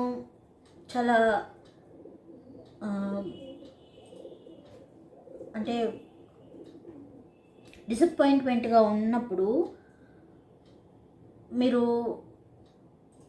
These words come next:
డిసప్పాయింట్ చేస్తారేమో అన్న ఫీలింగ్స్ వారిలో ఎక్కువగా కల్-, కనిపిస్తున్నాయండి. లేట్ నైట్‌లో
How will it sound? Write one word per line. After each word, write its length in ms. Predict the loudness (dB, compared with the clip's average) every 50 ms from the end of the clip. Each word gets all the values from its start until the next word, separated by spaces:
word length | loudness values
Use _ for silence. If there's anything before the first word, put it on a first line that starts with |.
| -20 -20 -20 -20 -20 _ -20 -20 -20 -20 -20 -20 -20 -20 -20 -20 -20 -20 -20 -20 -20 -20 -20 -20 -20 -20 -20 -20 -20 -20 _ _ -20 _ -20 -20 -20 -20 -20 -20 -20 -20 -20 -20 -20 -20 -20 -20 -20 -20 -20 -20 -20 _ -6
డిసప్పాయింట్ 600 | -4 -2 0 0 -2 2 2 4 4 4 2 0 0
చేస్తారేమో 720 | 0 0 0 -2 0 2 2 2 4 2 4 4 4 4 4 2 0 -4 -12 -20 -20 -20 -20 -10 -6
అన్న 140 | -2 0 0 0
ఫీలింగ్స్ 500 | 0 -2 0 2 2 4 4 2 2 2 4
వారిలో 320 | 6 6 6 6 4 4 4
ఎక్కువగా 420 | 4 4 2 2 0 -2 -2 -2 -4
కల్-, 400 | -4 -4 -4 -4 -6 -10 -14 -18 -6 -4
కనిపిస్తున్నాయండి. 920 | -2 -2 -2 -4 -8 -10 -6 -4 -2 -2 -2 -4 -6 -8 -8 -8 -8 -10 -10 -12 -16 -18 -20 -20 -20 -20 -20 -20 -20 -20 -20 -20 -20 -20 -20 -20 -20 -20 -20 -20 -20 -20 -10 2
లేట్ 280 | 6 8 8 8 8 6
నైట్‌లో 440 | 6 6 6 4 0 0 2 4